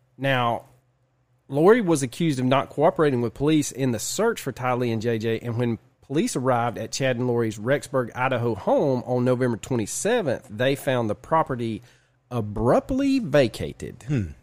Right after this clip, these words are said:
Speaker 2: Everything's gone. Everything's gone. If you take a look, we'll go ahead and get,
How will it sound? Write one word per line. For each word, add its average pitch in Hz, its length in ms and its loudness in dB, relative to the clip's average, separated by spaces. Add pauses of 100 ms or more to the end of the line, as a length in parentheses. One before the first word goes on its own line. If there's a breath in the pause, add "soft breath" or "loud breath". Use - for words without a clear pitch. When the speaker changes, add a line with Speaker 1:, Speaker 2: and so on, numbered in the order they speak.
(800)
Speaker 2:
Everything's 147 560 6
gone. 101 580 2 (1120)
Everything's 117 480 4
gone. 67 300 -12 (1600)
If 135 120 0
you 127 60 2
take 214 200 6
a 185 40 8
look, 143 380 6 (1120)
we'll 139 140 6
go 170 120 10
ahead 147 220 10
and 123 80 6
get, 123 260 6